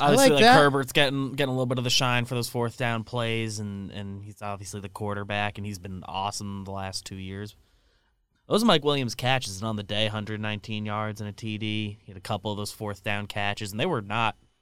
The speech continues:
Speaker 2: easy grabs. He goes big body up again, going down to the ground.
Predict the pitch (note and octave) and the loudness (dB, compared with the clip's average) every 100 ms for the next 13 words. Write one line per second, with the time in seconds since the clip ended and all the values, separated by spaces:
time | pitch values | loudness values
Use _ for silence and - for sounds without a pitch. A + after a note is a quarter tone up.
0 | _ _ - A#2 B2+ B2+ G2+ F#2+ G2+ A2+ | _ _ -10 -6 -2 -4 -6 -8 -2 -2
1 | G#2 G2 G2+ - - G2 G2 - - _ | -2 -10 -12 -14 -12 -12 -10 -14 -16 _
2 | _ - B2+ G#2 A#2 G#2+ A#2 A#2 A2 A2 | _ -6 -4 0 2 4 4 2 -4 -6
3 | A2 A#2 A#2+ B2 _ _ - A#2+ A2 G#2 | -8 -8 -10 -16 _ _ -12 -8 -6 -4
4 | G#2+ A2 A2 G#2 G2+ G#2 G#2 G#2+ A2+ | -4 -4 -6 -10 -10 -6 -2 -2 -4